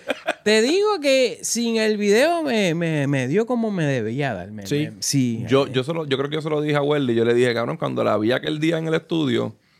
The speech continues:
Speaker 3: yo creo que era que estaba prestando demasiada atención a los detalles del video porque era, lo acababas de grabar, que como que no le di mucha atención a la música". Y cuando la escuché en, lo-, en los singles del viernes,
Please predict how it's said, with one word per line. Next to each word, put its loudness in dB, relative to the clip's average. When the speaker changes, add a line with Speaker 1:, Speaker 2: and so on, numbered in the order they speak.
Speaker 3:
yo 2
creo 4
que 0
era 0
que 0
estaba 0
prestando 0
demasiada 0
atención -2
a 0
los 2
detalles -2
del -2
video 2
porque -4
era, -4
lo 0
acababas 0
de 0
grabar, 2
que 0
como -2
que -4
no -6
le 0
di 0
mucha -6
atención -6
a -2
la -2
música". -8
Y 0
cuando 2
la 2
escuché 0
en, -2
lo-, 0
en -2
los 0
singles -2
del 0
viernes, -4